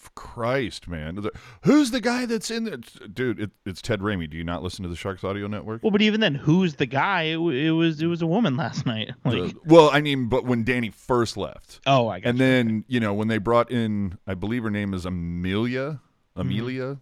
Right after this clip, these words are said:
Speaker 1: something from the Oakland A's, everybody's going, you know, "Who, you know, who's this?" and blah, blah, blah. And y-, the, I will say that she's, she's catching a lot of flack for her, for her call. Uh, and it's just,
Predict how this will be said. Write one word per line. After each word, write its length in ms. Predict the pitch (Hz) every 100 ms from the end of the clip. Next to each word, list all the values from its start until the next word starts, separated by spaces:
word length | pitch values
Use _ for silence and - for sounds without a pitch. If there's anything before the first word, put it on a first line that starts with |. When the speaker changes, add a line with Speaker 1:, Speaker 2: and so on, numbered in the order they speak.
| _
Speaker 1:
something 480 | - 110 127 127 131
from 220 | - 110
the 180 | 95 90 -
Oakland 380 | 113 113 95
A's, 420 | 90 113 90 85 - _ _ _ _ -
everybody's 240 | 139 131
going, 320 | 110 110 101
you 80 | 107
know, 280 | 101 87 82 - _ _ _
"Who, 280 | 170 247 226
you 120 | 156
know, 180 | 131 110
who's 260 | 127 254 165
this?" 420 | 196 202 202 -
and 240 | 139 120 120
blah, 140 | 156
blah, 100 | 151
blah. 340 | 131 135 135 131
And 380 | 107 98 95 -
y-, 240 | 104 71 95
the, 220 | 95 98 - _ _ _
I 100 | -
will 220 | 123 127 113
say 240 | 120 98
that 200 | 92 -
she's, 400 | - 113 107 -
she's 280 | - - 135
catching 400 | - 135 117 -
a 60 | 95
lot 360 | 90 95 95 95
of 80 | -
flack 540 | 95 85 - - - _ _ _
for 160 | 95
her, 180 | 90 87 -
for 200 | - 98
her 140 | 90 85
call. 640 | - 110 101 98 95 95 - _ _ _ _ _
Uh, 400 | 85 82 82 82 -
and 100 | 98
it's 220 | 92 -
just, 320 | - 110 -